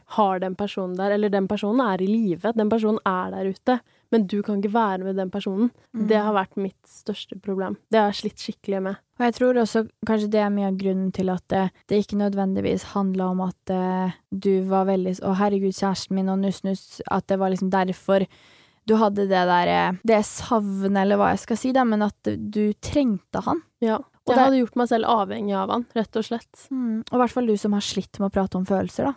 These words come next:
Speaker 2: Endelig
Speaker 1: Mm.
Speaker 2: hadde du en du slapp helt inn, som fikk se de sidene ingen andre tidligere har fått se.
Speaker 1: Det er jo det. Og det er ikke det jeg mener med sånn, «Hva er det man har da?» Ingenting.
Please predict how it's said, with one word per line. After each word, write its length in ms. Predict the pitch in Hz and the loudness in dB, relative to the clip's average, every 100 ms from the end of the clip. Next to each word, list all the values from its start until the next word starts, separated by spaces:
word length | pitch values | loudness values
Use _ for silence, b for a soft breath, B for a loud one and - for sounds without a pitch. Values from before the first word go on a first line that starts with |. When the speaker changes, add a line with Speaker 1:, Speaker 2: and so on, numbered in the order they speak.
| _ 226 | _ 0
Speaker 2:
Endelig 300 | 226 214 202 | 2 4 2
Speaker 1:
Mm. 40 | |
Speaker 2:
hadde 160 | 202 196 | 2 0
du 60 | 196 | 0
en 140 | 190 190 | 0 -2
du 40 | |
slapp 220 | - 185 - | -4 -6 -4
helt 340 | 202 196 190 | -2 -2 -2
inn, 200 | - 196 | -4 -4
som 220 | 214 196 196 B B B 214 | -2 -4 -4 B B B -6
fikk 100 | - | -2
se 220 | - 196 | 0 0
de 140 | 190 190 | 0 0
sidene 320 | 202 190 190 | 0 0 -2
ingen 300 | 202 196 196 | -2 -2 -2
andre 220 | 196 208 | -4 -4
tidligere 380 | - 196 190 185 | -4 -2 -2 -4
har 160 | - 185 | -6 -8
fått 220 | - - | -10 -8
se. 140 | - 233 - - | -6 -6 -8 -2
Speaker 1:
Det 80 | 233 | 0
er 80 | 220 | 2
jo 60 | 208 | 0
det. 140 | 208 220 | -2 0
Og 100 | 226 | 0
det 80 | 214 | 2
er 20 | |
ikke 140 | 240 | 2
det 60 | 208 | 2
jeg 80 | 190 | 2
mener 220 | 190 175 | -2 -2
med 100 | 180 | -6
sånn, 220 | 180 175 175 | -6 -8 -2
«Hva 300 | 175 165 165 | 0 2 0
er 40 | |
det 40 | 180 | -2
man 140 | 175 | -4
har 220 | 165 175 | -4 -2
da?» 80 | 185 | 0
Ingenting. 400 | 185 185 180 196 | 0 -2 0 -2